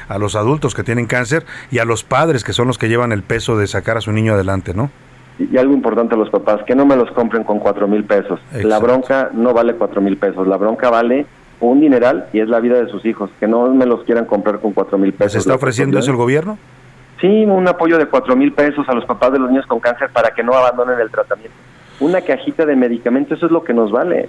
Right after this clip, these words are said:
Speaker 2: una cajita.
Speaker 1: Uf.
Speaker 2: O sea, por el amor de Dios, que no quieran, y después la gente, como le dan algo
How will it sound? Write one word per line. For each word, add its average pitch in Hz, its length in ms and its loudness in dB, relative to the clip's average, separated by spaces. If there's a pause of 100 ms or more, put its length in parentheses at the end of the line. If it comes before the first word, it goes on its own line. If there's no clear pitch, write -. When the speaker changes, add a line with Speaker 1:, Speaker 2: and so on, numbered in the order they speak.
Speaker 2:
una 180 260 2
cajita. 110 460 -4
Speaker 1:
Uf. - 400 -12
Speaker 2:
O 110 80 -4
sea, 120 380 2
por 123 100 4
el 120 120 2
amor 127 240 2
de 131 100 2
Dios, 120 180 0
que 127 100 -2
no 120 120 0
quieran, 123 360 0 (260)
y 120 60 2
después 120 220 2
la 151 80 4
gente, 156 240 0
como 107 200 2
le 110 80 4
dan 135 180 2
algo 147 320 0